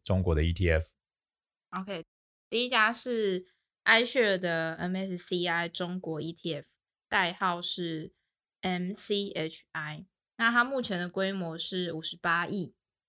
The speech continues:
Speaker 2: 然后管理费是零点六五percent，然后近一年的殖利率是一点零五percent。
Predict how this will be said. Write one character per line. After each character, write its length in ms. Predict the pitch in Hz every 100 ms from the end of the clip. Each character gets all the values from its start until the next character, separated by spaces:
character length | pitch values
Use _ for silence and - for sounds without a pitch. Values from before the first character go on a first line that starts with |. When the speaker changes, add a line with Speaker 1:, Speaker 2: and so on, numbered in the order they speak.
| _
Speaker 2:
然 120 | 160
后 240 | 175 190 185
管 260 | 170 175
理 160 | 202 170
费 200 | 180 185
是 280 | 180 185 170
零 260 | 170 175
点 260 | 190 175 127
六 160 | 180 156
五 220 | 139 - -
percent， 420 | 143 - 160 - _ _ _ _ _ -
然 120 | 175
后 80 | 220
近 240 | 269 233
一 40 | 226
年 200 | 185 165
的 200 | 160 165
殖 240 | - 165
利 180 | 180 185
率 220 | 185 175
是 380 | 185 - 175 165 -
一 100 | 202
点 240 | 165 135
零 220 | 147 151
五 80 | 147 -
percent。 440 | 151 - 147